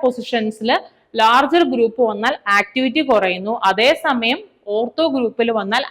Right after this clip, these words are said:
ആക്ടിവിറ്റി എന്ത് ചെയ്യുന്നു? അവിടെ റീറ്റെയിൻ ചെയ്യുന്നു. Poly substitution on carbon two and six makes the compound inactive, but when substitution is on the carbon three and five, there are some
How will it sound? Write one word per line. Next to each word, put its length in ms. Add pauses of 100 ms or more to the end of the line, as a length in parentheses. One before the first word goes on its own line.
(120)
ആക്ടിവിറ്റി 460
എന്ത് 200
ചെയ്യുന്നു? 240
അവിടെ 280 (120)
റീറ്റെയിൻ 440
ചെയ്യുന്നു. 480 (760)
Poly 320
substitution 760
on 100 (340)
carbon 400
two 240
and 380 (140)
six 100 (240)
makes 260
the 80 (120)
compound 420 (100)
inactive, 540 (240)
but 100 (140)
when 160
substitution 840
is 160
on 120
the 60 (100)
carbon 360
three 360 (100)
and 100
five, 300
there 260
are 80 (100)
some 120